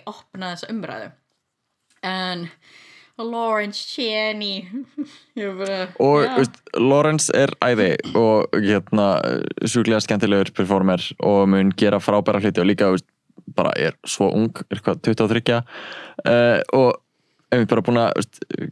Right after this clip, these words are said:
Speaker 2: gera sinn sess og á eft-, einmitt, eftir að gera frábær hluti, en ég er sammála, ég hélt að Bimini myndi taka þetta, mér fannst það einhvern veginn svona,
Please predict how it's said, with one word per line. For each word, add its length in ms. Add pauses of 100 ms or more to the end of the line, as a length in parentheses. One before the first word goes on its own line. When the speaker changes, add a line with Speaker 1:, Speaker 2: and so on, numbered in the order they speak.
(160)
Speaker 2:
gera 220
sinn 180
sess 520
og 560 (180)
á 120
eft-, 300
einmitt, 380
eftir 240
að 300
gera 280
frábær 340
hluti, 200
en 180
ég 140
er 40
sammála, 380
ég 320
hélt 380
að 340
Bimini 240
myndi 180
taka 220
þetta, 200
mér 180
fannst 140
það 140
einhvern 200
veginn 160
svona, 380